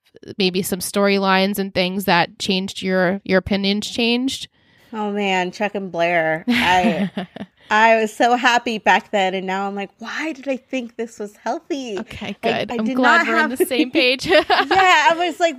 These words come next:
Speaker 2: "Why?" Like, I, I mean, at some point, I was like, "Okay, kinda." No, it was never cute. It, it was just wrong, and I just kept getting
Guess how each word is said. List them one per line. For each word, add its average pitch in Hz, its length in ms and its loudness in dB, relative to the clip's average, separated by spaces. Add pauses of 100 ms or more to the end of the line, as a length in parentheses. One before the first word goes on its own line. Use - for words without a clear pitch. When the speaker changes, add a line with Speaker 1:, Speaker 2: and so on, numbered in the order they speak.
Speaker 2:
"Why?" 359 600 2
Like, 262 180 -2
I, 277 260 -2
I 285 60 -2
mean, 294 140 0
at 269 200 0
some 339 180 -2
point, 330 200 0
I 320 40 0
was 311 100 -6
like, - 80 -12
"Okay, 320 180 -8
kinda." 294 420 -8
No, 320 440 2
it 294 80 -2
was 311 140 -4
never 320 260 -2
cute. 302 420 -2
It, 415 140 0
it - 380 -16
was 240 120 -4
just 277 240 -4 (360)
wrong, 220 480 2
and 196 80 0
I 190 60 0
just 202 160 -8
kept 214 220 -2
getting 208 420 -4